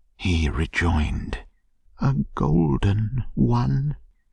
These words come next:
"This is the even-handed dealing of the world," he said.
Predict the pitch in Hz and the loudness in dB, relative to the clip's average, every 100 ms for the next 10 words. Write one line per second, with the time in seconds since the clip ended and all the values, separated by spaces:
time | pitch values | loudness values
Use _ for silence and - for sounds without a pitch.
0 | _ - 80 73 92 87 82 - - - | _ -8 -6 -2 0 0 -4 -6 -4 2
1 | 95 85 98 92 - 113 117 110 117 117 | 2 2 0 0 0 2 4 4 4 4
2 | 101 127 123 120 120 113 - 87 117 113 | 4 2 2 4 2 0 -2 2 2 4
3 | 113 131 143 139 151 151 151 131 - - | 2 2 0 2 0 2 0 2 0 -2
4 | - - - _ - 76 - - 65 - | -4 -6 -8 _ -4 -4 -2 -2 -2 -4